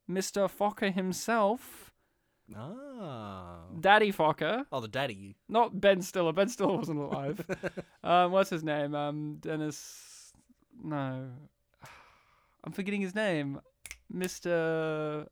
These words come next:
Speaker 1: Are You Trying to Seduce Me, Missus Robinson?
Speaker 2: Oh, Dustin.
Speaker 1: Dustin Hoffman.
Speaker 2: Yeah, yeah.
Speaker 1: Dustin Hoffman. Yeah, Ishtar? Ishtar. You guys gotta check
Speaker 2: <laughs>
Speaker 1: Ishtar out, guys. It's, it's,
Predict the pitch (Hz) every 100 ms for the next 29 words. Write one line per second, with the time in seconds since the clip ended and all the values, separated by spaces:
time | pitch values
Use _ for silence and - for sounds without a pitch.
0 | - 151 151 151 170 156 147 151 151 151
1 | 165 160 165 165 165 165 165 170 165 170
2 | 180 185 208 170 - 127 151 - - 196
3 | 190 196 233 190 208 208 202 - 147 127
4 | 110 107 117 107 104 180 - 202 190 185
5 | 185 175 175 - 202 170 - 262 254 -
6 | 269 320 403 415 - - 214 - - 190
7 | 143 143 - 208 262 - 302 262 277 285
8 | 262 208 - 170 156 147 147 147 165 175
9 | 220 - - 320 294 - 349 339